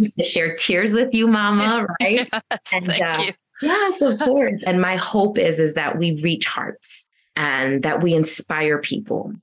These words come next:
Speaker 1: and that
Speaker 2: Yeah.
Speaker 1: our invitation to them is be bold, be courageous, stand on the front lines, and every single day take the opportunity to be God's light.
Speaker 2: Thank you so much. And I would ask,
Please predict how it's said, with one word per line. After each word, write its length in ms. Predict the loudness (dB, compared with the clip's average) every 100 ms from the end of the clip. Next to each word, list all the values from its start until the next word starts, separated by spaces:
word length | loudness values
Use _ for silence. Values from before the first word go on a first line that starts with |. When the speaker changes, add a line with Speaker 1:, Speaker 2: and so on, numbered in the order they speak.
| _ -4
Speaker 1:
and 220 | 0 2
that 200 | 2 -2
Speaker 2:
Yeah. 80 | -6
Speaker 1:
our 260 | -2 0 2 2
invitation 640 | 4 2 2 0 0 -2 -2
to 140 | -4
them 260 | -2 -2 -2
is 320 | -4 -8 -12 _ -2
be 120 | 2
bold, 640 | 2 2 2 2 0 -8 -16 _ _ -6
be 120 | -4
courageous, 880 | 0 0 2 0 0 -4 -6 -8 -10 _
stand 460 | -8 -2 0 2 0
on 120 | 0
the 80 | 0
front 300 | -2 -4 -2
lines, 520 | -2 -2 -4 -6 -16 _ _ -4
and 200 | -2 0 0
every 320 | 0 2 2
single 380 | 2 2 2 2
day 300 | 0 -2 -2
take 320 | -2 -2 0
the 200 | -2 -2
opportunity 800 | -4 -4 -6 -2 -2 -2 -6 -8
to 120 | -4 -2
be 140 | -2
God's 320 | -2 -6 -8 -10
light. 240 | -10 -12 _ _
Speaker 2:
Thank 260 | -2 0 0
you 80 | 0
so 200 | 0 0
much. 320 | 0 0 0
And 80 | 2
I 60 |
would 140 | 2 0
ask, 420 | 0 -4 -8